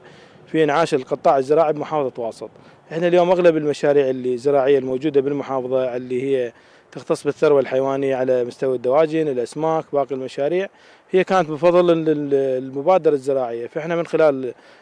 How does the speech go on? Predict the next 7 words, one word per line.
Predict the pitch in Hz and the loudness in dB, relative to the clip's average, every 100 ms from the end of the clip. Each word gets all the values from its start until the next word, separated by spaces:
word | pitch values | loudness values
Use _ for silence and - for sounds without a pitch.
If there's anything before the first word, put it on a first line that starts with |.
| _ - | _ -2
قناتكم | 151 147 - 135 127 139 | 0 0 -2 -4 -4 -6
الكريمة | 131 117 139 170 180 180 | -8 -4 -2 -2 -2 -2
ندعو | 185 151 143 | -2 0 -2
الحكومة | 123 135 160 143 | -4 -6 -4 -4
العراقية | 123 135 131 156 151 | -2 -4 -2 0 0
إلى | 139 | 0
إعادة | 135 156 143 | 0 0 -2